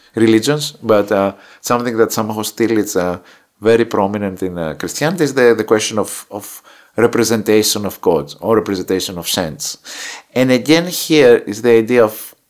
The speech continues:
of an economic reasoning that allows this kind of process, because representations of the divine, which are prohibited in, uh, all the other monotheistic religions, in Islam and, uh, Judaism, is allowed, uh,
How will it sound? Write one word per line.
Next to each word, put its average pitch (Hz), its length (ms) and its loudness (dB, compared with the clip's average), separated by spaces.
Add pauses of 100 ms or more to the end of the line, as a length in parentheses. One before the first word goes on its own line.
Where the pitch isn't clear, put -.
(220)
of 113 140 -2
an 120 120 2
economic 117 480 -2
reasoning 104 460 -2
that 92 140 -2
allows 95 800 0
this 104 180 -6
kind 87 320 -6
of - 140 -12
process, - 600 -6 (240)
because - 440 -2 (380)
representations 120 720 0
of 101 300 0
the 107 80 0
divine, 107 640 -2
which 107 240 -4
are 85 220 0
prohibited 92 680 -6
in, 92 140 -8
uh, 101 180 -8 (920)
all 120 180 2
the 120 140 2
other 101 240 2
monotheistic 95 580 -6
religions, 104 420 -6
in 104 80 -12
Islam 98 520 -2
and, 90 180 -8
uh, 80 180 -8 (300)
Judaism, 127 580 0 (920)
is 127 460 -2 (140)
allowed, 117 680 0
uh, 95 480 -4